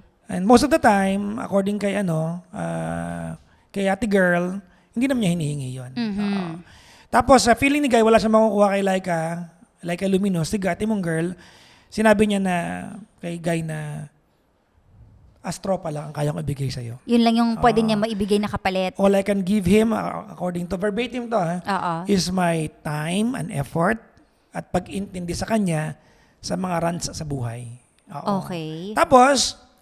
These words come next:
Speaker 1: parang the friendship became turned toxic. Inend niya yung friendship dahil gusto niya ng, gusto na nung guy kasi na, ano, parang, parang ang, ang premise kasi parang may obligasyon na si Laika na mag-reply.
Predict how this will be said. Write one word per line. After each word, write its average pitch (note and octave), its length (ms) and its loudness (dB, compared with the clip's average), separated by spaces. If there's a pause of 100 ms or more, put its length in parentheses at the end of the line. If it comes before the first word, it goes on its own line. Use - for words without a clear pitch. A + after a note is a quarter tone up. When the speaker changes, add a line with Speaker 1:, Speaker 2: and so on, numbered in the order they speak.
(280)
Speaker 1:
parang A#3 320 0 (400)
the G3+ 260 0 (380)
friendship G3+ 400 -2
became E3+ 560 -2
turned G#3 320 2
toxic. F#3 480 0
Inend G#3 320 2
niya G3+ 160 4
yung F#3+ 80 -4
friendship F3+ 400 -4
dahil F3+ 160 0
gusto E3 160 -6
niya F3+ 160 -4
ng, E3+ 160 -6 (560)
gusto F3+ 160 -4
na A3+ 80 2
nung A3+ 160 2
guy A3 160 4
kasi G#3 160 -4
na, F#3+ 320 -4
ano, F3 160 -8
parang, F3 480 -8 (800)
parang A#3+ 400 4
ang, A3+ 160 -4 (240)
ang A#3+ 180 -8 (220)
premise B3+ 320 2
kasi B3 160 -2
parang A3 400 0
may A3+ 160 -6
obligasyon G#3+ 640 2
na G3+ 160 0
si G3+ 160 -6
Laika E3+ 320 -2
na E3+ 80 -6
mag-reply. D#3+ 640 -6